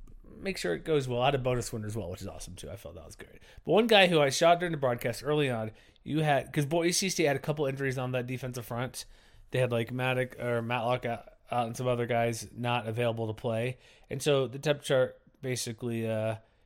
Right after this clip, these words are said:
thinned out a little bit, but particular on that defensive front. And so you had, again, you had, oh, I'm looking at last week's winners and losers, apologies. But the game itself, it was just, whew, Boise State kind of slowly kept going and going, and then to kind of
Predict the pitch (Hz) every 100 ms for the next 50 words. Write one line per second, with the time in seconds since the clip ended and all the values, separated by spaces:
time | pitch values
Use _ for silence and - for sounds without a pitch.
0 | _ - 226 220 151 160 131 120 120 -
1 | 120 - 127 165 160 131 123 120 107 127
2 | 127 123 107 104 - 151 135 113 - -
3 | _ _ _ _ - 127 139 135 139 135
4 | 127 127 123 123 117 107 113 120 110 113
5 | 98 110 107 95 101 - 98 - 107 98
6 | 95 92 87 95 113 85 82 78 - -
7 | - - - 135 127 - - _ - 170
8 | 180 294 220 - 147 120 151 175 143 131
9 | - - - 127 - - _ _ _ _
10 | _ _ _ - 139 139 131 127 110 110
11 | 101 - 113 113 107 98 110 120 127 127
12 | 127 123 - _ - 98 104 117 120 117
13 | 110 110 107 107 107 101